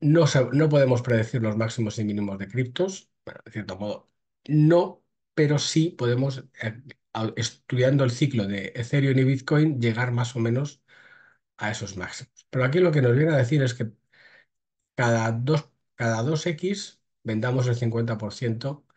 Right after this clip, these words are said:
de la cartera, que no está mal pensado. Algo sube de uno a dos, vendo a cincuenta, de dos a cuatro, vendo otro cin-, vendo un cincuenta, y así, claro, al final, lógicamente, aquí tienes el cincuenta, aquí el veinticinco, aquí el doce y medio, aquí el seis veinticinco, es decir, que al final te queda casi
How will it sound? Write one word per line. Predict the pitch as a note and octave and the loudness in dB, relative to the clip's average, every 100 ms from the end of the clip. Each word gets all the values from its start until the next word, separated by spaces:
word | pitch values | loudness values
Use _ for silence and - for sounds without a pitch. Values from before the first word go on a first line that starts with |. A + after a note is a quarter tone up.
| _ _ _ - | _ _ _ -12
de | G2+ | -10
la | F2 | -10
cartera, | - - D2 - - _ _ _ _ _ _ _ | -14 -16 -18 -20 -20 _ _ _ _ _ _ _
que | - | -12
no | D2 | -10
está | - D2+ | -10 -16
mal | D2 | -18
pensado. | - F2+ E3+ _ _ _ _ _ _ _ _ _ _ _ _ _ _ _ | -12 -8 -8 _ _ _ _ _ _ _ _ _ _ _ _ _ _ _
Algo | A2 A2 | -4 -2
sube | B2+ A2 | 0 0
de | A2 | 2
uno | A2 | 2
a | |
dos, | C3+ F3 | 4 4
vendo | A#2+ A2 | 2 -2
a | |
cincuenta, | B2+ C3 F#3 F3+ F3+ | -4 -2 -2 -2 -6
de | D3+ A2 | -6 -4
dos | A#2+ A2+ | -4 -6
a | |
cuatro, | G#2+ B2 A2 | -4 -4 -4
vendo | G2+ A2 A2 | -6 -6 -6
otro | A2 | -6
cin-, | G#2+ B2 A#2 | -4 -4 -2
vendo | A#2 B2 A#2 A#2 - _ _ | 0 2 4 0 -4 _ _
un | C3+ | -6
cincuenta, | A#2+ C3 C3+ F#3 F3+ F#3+ F#3 F#3+ - - - _ | -2 -4 0 -2 -2 -6 -8 -10 -20 -20 -20 _
y | |
así, | G2 - G#2+ | -8 -4 -4
claro, | A2 G#2 | -2 -4
al | F2+ | -4
final, | - G2 G#2+ A#2 - _ - - _ - | -6 -4 -2 -4 -8 _ -20 -20 _ -4
lógicamente, | G#2+ A#2 G2+ A2+ A#2 C3 | 0 2 4 2 4 2
aquí | A#2 - | 2 -4
tienes | G2+ G2 - | -6 -6 -6
el | G#2 | -4
cincuenta, | A#2+ D#3 D#3+ D3 | -2 0 0 0
aquí | C3 G#2+ | -2 -2
el | |
veinticinco, | G2 G2 - - C#3 C3 B2 | -6 -8 -8 0 0 2 0
aquí | A2 G#2 | 0 -4
el | F#2+ | -6
doce | G2+ A2 | -6 -2
y | |
medio, | G#2+ C#3+ C3 B2+ C3 | 0 2 2 0 -2
aquí | A#2 G#2+ | -6 -8
el | |
seis | - G#2 | -6 -4
veinticinco, | G2+ G2+ G#2 C#3+ A#2+ A#2 - | -4 -6 -4 -2 -2 -8 -10
es | - | -12
decir, | A2+ | -10
que | G2+ | -8
al | - | -6
final | G2+ G2+ | -4 -4
te | G2+ | -2
queda | G#2+ A2 | -2 -2
casi | A2 G2 F2 | -4 -6 -10